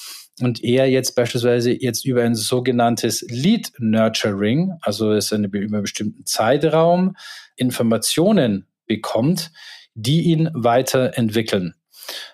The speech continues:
Und, äh, welche Informationen das dann sein können, die, ähm, den Lead dann zu einem besseren Lead machen. Und da gibt es Erfahrungswerte, also es, äh, äh, so Methoden, die immer funktionieren, wie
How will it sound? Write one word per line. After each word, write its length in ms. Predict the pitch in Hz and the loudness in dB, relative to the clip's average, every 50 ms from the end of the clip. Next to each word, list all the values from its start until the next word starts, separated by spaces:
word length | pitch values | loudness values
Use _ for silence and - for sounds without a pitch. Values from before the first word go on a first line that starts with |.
| _ _ - | _ _ -2
Und, 520 | - 127 127 127 131 131 117 - - - | 0 2 4 4 2 2 0 -2 0 2
äh, 340 | 135 127 127 127 127 123 120 - - - | 2 4 4 4 2 2 -2 -4 -10 -12
welche 500 | - 123 113 131 139 170 202 196 - 202 | -12 -4 0 0 2 2 2 0 0 0
Informationen 1080 | 151 151 147 135 147 143 143 135 - - - 139 139 151 170 175 170 156 151 143 123 113 | 0 0 0 0 2 2 2 0 0 0 0 2 2 4 4 4 4 2 2 2 0 0
das 220 | 120 123 120 - - | 0 0 0 0 0
dann 220 | 131 117 120 117 | 0 0 2 0
sein 760 | 110 - - 120 127 147 170 170 165 147 127 113 104 - - _ _ _ _ _ _ - | 0 0 0 2 2 2 2 2 2 2 0 -2 -4 -8 -12 _ _ _ _ _ _ -6
können, 640 | - - 165 196 185 139 135 143 170 180 180 - - _ _ _ | -2 0 2 2 2 2 2 2 2 0 -2 -4 -10 _ _ _
die, 580 | - 143 117 110 131 147 156 165 165 160 160 160 - - | -16 -14 -8 -4 0 2 2 2 2 0 -2 -4 -8 -4
ähm, 380 | 131 131 131 139 139 139 131 117 | -2 0 2 2 2 2 0 0
den 220 | - 123 120 120 | 0 0 0 0
Lead 540 | - - 113 113 147 165 196 180 - - - - | -2 -2 -2 0 2 2 0 0 -4 -10 -6 -2
dann 180 | 139 131 131 | -2 0 0
zu 140 | - - 127 | 0 0 0
einem 240 | 123 123 123 117 - | 2 2 2 2 2
besseren 460 | 117 117 - - 135 120 120 117 110 | 0 0 0 0 0 0 0 0 0
Lead 280 | 113 113 110 110 - - - | 0 0 -2 -2 -4 -6 -4
machen. 360 | 101 101 95 - - - - _ _ _ | -2 -2 -2 -2 -6 -10 -18 _ _ _
Und 140 | 107 104 117 | -4 -2 0
da 60 | 139 | 0
gibt 220 | 139 - 170 156 160 | 0 0 -2 -2 0
es 120 | 139 - | 0 0
Erfahrungswerte, 1040 | 135 - - - 123 143 170 170 143 120 - - 101 101 98 95 95 - 95 90 90 | 0 0 0 0 2 4 4 4 2 2 0 0 0 2 2 0 0 -2 -4 -4 -2
also 240 | 101 104 117 117 113 | -2 0 2 2 2
es, 240 | 113 107 - - | 2 0 0 0
äh, 260 | 120 120 117 117 117 113 - - - - - - - - _ _ | 0 2 2 2 0 -2 -6 -12 -14 -12 -14 -14 -16 -18 _ _
äh, 260 | - 117 120 120 117 113 | 0 2 2 4 2 2
so 140 | - 127 | 2 2
Methoden, 520 | 117 120 110 - - 143 151 180 175 175 147 | 2 0 0 0 0 2 2 2 2 2 2
die 180 | 135 127 - | 2 0 0
immer 220 | 160 147 156 147 135 | 2 2 2 2 0
funktionieren, 1040 | - - 139 139 120 - - - 135 123 131 143 143 135 117 110 107 101 101 104 | 0 0 0 0 0 -2 -2 0 0 2 2 2 2 2 2 2 0 0 -2 -2
wie 300 | 120 123 123 120 120 117 | -2 0 2 0 0 -2